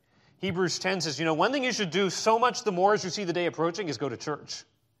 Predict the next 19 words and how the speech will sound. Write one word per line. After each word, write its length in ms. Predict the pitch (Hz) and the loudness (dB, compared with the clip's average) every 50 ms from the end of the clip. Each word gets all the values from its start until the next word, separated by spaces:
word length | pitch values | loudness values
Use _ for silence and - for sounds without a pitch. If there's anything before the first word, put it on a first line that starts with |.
| _ _ _ _ _ _ _ _ _ _ _ _ | _ _ _ _ _ _ _ _ _ _ _ _
First 340 | - 175 214 226 - - - | 2 6 6 6 6 6 4
Thessalonians 600 | 220 196 185 - 196 190 190 185 180 165 156 - | 4 4 4 4 4 4 4 4 2 0 0 -2
four 240 | - - 185 196 196 | -2 2 4 4 4
says, 160 | - 175 156 | 2 0 0
"Here's 180 | 175 240 277 254 | 2 2 4 6
what 140 | 302 262 254 | 4 4 4
you 140 | 240 247 | 0 -4
should 180 | 220 - 226 175 | -2 -2 -2 0
do 240 | 147 190 214 202 190 | 0 2 2 2 2
when 140 | 180 180 175 | 0 0 -2
you 100 | 175 165 | 0 4
recognize 460 | 175 196 208 226 190 196 196 190 165 | 4 4 4 4 0 0 0 0 0
the 100 | 170 180 | -2 -2
end 120 | 180 190 | -4 -2
of 40 | 185 | -4
the 60 | 175 | -2
world 260 | 160 165 170 180 175 | 0 2 2 2 2
is 120 | 160 135 - | 0 -2 -2
coming. 340 | - 170 175 196 214 208 | -4 -4 -4 -4 -6 -8